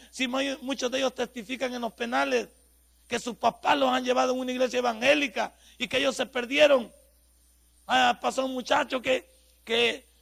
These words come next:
eh, estuvimos en Los Naranjos y siempre me escribe y está en la dieciocho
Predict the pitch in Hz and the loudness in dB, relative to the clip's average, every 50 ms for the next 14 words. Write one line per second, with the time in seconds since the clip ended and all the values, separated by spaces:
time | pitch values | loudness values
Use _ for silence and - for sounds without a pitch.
0 | _ _ _ - 208 226 226 226 220 214 - 254 262 285 285 269 269 262 262 254 | _ _ _ -6 -2 2 2 2 2 2 0 -2 -2 2 2 2 2 2 0 0
1 | 254 262 277 311 311 285 262 240 208 - _ _ _ _ _ _ _ _ - 247 | 2 2 4 4 4 2 0 -2 -2 -6 _ _ _ _ _ _ _ _ -4 -4
2 | - - 277 285 269 285 277 269 262 240 - - 285 320 320 294 269 247 - - | -2 0 0 0 0 0 0 0 -2 -2 -2 -2 0 0 2 2 2 2 2 0
3 | - 233 233 226 - - 277 269 277 262 254 254 240 196 233 277 302 302 - - | -4 -4 -4 -2 -2 -2 0 0 2 2 2 0 0 -2 0 0 0 0 0 0
4 | 247 208 - | -4 -4 -4